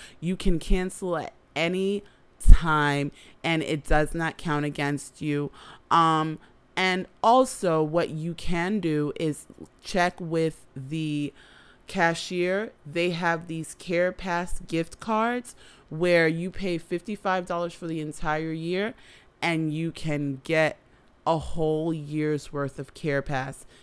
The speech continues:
meaning that each month you will get ten dollars and it's already prepaid for. And actually you're getting a month free because you're getting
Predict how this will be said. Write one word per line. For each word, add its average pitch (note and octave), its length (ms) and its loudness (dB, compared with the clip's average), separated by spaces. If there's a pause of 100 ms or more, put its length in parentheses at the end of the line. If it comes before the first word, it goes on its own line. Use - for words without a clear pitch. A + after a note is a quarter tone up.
(120)
meaning D#3+ 320 0
that D3 260 -2
each F#3+ 240 -6
month E3 320 -6 (240)
you D#3+ 300 -6
will E3+ 240 -2 (120)
get D#3 320 -2 (240)
ten D3 420 2
dollars C3+ 640 0
and C#3+ 160 -2
it's C3+ 140 -8 (100)
already D3 520 0
prepaid D#3 580 -2
for. D3+ 540 -2 (480)
And E3+ 200 0
actually E3 420 0
you're D3+ 180 -2
getting D#3 340 -2
a D3 60 -4
month C#3+ 320 -4
free G3+ 460 -4 (240)
because E3 440 -2
you're D3+ 140 -4
getting E3 680 -2